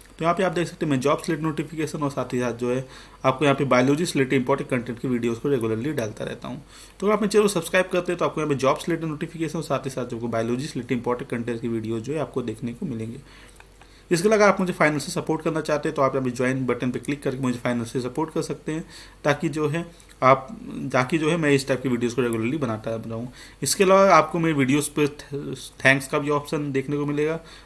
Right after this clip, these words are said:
तो आप उसके थ्रू भी मुझे जो है सपोर्ट कर सकते हैं। तो चलिए नो-, देख लेते हैं नोटिफिकेशन। तो ये नोटिफिकेशन आया, ये राजीव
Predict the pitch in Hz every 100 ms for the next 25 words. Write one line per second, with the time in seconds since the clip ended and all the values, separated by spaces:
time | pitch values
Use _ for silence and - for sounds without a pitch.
0 | - - 127 127 123 - 143 - 127 131
1 | 123 117 135 175 131 - 143 - 120 107
2 | 107 - 120 127 135 - - - - -
3 | - - 202 226 233 202 175 151 160 180
4 | 170 139 135 - - 170 170 165 180 185
5 | 180 196 175 175 180 180 180 165 143 139
6 | 165 165